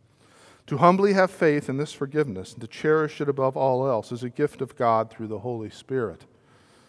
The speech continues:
Seek a lowly place at this table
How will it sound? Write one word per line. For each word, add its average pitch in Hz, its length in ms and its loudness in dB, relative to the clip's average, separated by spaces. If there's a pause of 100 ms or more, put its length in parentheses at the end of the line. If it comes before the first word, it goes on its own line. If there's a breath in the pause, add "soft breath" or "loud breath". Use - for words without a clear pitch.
(300 soft breath)
Seek - 300 -6
a 156 60 -2
lowly 143 360 4
place 123 440 -4
at - 260 -16
this 135 200 -4
table 90 460 -12